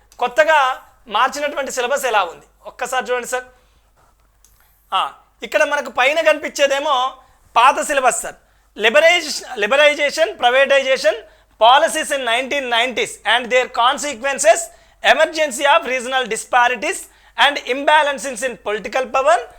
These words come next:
administration, education, employment, agrarian crisis and decline of handicrafts in Telangana and its impact on Telangana society and economy.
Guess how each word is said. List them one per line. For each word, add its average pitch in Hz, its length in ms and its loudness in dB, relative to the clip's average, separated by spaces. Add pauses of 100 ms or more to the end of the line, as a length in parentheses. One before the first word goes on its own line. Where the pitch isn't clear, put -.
(300)
administration, 277 720 -2 (100)
education, 254 480 -2 (120)
employment, 208 520 0 (540)
agrarian 277 580 4 (100)
crisis 294 440 0 (260)
and 254 180 0 (580)
decline 311 520 0
of 370 80 0 (220)
handicrafts 294 640 0
in 240 120 -6
Telangana 247 500 0 (520)
and 277 100 2 (100)
its - 120 -8 (260)
impact 311 540 0
on 247 160 -4
Telangana 233 420 -2 (100)
society 240 420 -2
and 196 160 -6
economy. 165 360 -2